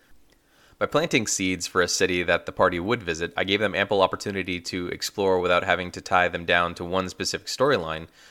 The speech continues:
to be encountered as soon as they passed through the gates. When the campaign is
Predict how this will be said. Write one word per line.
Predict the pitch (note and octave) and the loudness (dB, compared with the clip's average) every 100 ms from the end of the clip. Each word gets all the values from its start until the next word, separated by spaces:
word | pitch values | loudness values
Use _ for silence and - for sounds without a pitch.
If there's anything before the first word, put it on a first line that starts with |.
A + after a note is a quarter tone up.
| - | -12
to | |
be | F#2 F2 | -4 -4
encountered | E2+ E2+ E2+ F#2 | 0 0 0 0
as | E2+ E2+ - | 2 2 2
soon | G#2+ F#2+ | -2 -4
as | F2+ | -4
they | F2 | -2
passed | G2 G2 - | 0 -2 -4
through | G2 | -6
the | F#2 | -2
gates. | G#2 G#2+ - - - _ _ _ _ _ | -2 -2 -4 -10 -12 _ _ _ _ _
When | - | -4
the | A2+ | 0
campaign | C#3+ C#3 F3+ F#3 | 2 2 0 -2
is | D3+ A#2 | -2 -4